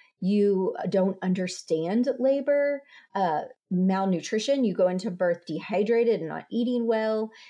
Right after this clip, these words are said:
and, uh, negative thoughts. So we're gonna talk a lot about that. So let's start talking about high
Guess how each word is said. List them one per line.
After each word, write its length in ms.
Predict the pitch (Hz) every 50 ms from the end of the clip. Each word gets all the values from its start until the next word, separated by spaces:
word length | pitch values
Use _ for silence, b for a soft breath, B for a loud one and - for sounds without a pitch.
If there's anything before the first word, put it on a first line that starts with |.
| B B -
and, 400 | 214 214 208 202 196 190 190 190 - -
uh, 240 | 202 196 185 185 - - -
negative 480 | 185 180 180 180 175 175 180 175 170
thoughts. 400 | - 180 165 156 - - - -
So 80 | 190 185
we're 160 | 190 202 202
gonna 220 | 233 277 277 240
talk 240 | 254 226 208 180 - - -
a 100 | 185 185
lot 260 | 180 175 165 160 160
about 220 | 165 - 147 147 -
that. 200 | 135 117 - -
So 120 | - 202 196
let's 380 | 185 180 202 254 349 453 -
start 300 | - - 403 359 494 -
talking 480 | - 226 214 208 - 226 220 202 196 - -
about 340 | 180 180 185 175 170 165 - -
high 240 | - 220 196 185